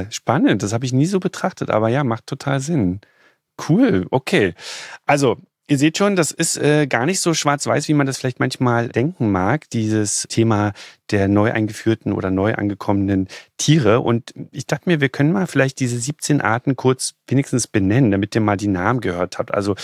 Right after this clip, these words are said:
wir hatten jetzt schon die Nilgans als eine von den Enten und Schwanen oder Gänsevögeln.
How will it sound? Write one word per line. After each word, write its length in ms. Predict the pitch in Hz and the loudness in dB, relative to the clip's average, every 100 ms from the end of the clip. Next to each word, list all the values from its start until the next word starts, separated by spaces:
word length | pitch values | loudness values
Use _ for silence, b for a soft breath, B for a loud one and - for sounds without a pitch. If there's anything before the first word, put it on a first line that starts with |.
| B B | B B
wir 80 | - | 0
hatten 100 | 117 | 2
jetzt 140 | 120 - | 0 0
schon 140 | 110 | 2
die 80 | 92 | 2
Nilgans 720 | 92 131 170 165 185 - - _ _ _ | 4 4 2 0 -2 -4 -10 _ _ _
als 180 | - 98 | -8 -2
eine 180 | 104 104 | 0 -2
von 180 | - 98 | 0 0
den 240 | 98 95 | 0 0
Enten 380 | - 95 110 110 | -4 -4 -4 -4
und 160 | - - | -6 -6
Schwanen 480 | - 95 104 127 | -2 0 2 0
oder 220 | 117 - 95 | -2 -4 -6
Gänsevögeln. 680 | 101 110 131 - 127 139 | -2 0 0 2 2 2